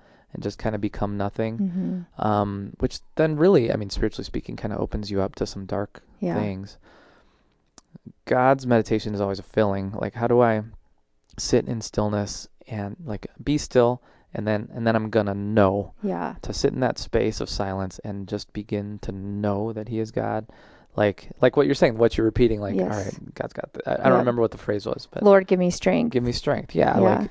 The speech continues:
Speaker 1: like, "You're gonna be the one God who's gonna give this to me."
Speaker 2: Yes.
Speaker 1: When I think of the things that I sort of, like, like, the practices or
Speaker 2: Mm-hmm.
Speaker 1: rhythms, one of 'em that's big for me is running. Um,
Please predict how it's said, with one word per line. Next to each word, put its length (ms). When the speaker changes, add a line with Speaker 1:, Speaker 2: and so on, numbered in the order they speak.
Speaker 1:
like, 280
"You're 260
gonna 160
be 80
the 80
one 280
God 200
who's 120
gonna 140
give 200
this 180
to 80
me." 60
Speaker 2:
Yes. 360
Speaker 1:
When 120
I 60
think 200
of 140
the 60
things 400
that 180
I 360
sort 280
of, 180
like, 380
like, 160
the 80
practices 640
or 40
Speaker 2:
Mm-hmm. 100
Speaker 1:
rhythms, 380
one 140
of 100
'em 160
that's 160
big 180
for 100
me 140
is 120
running. 420
Um, 460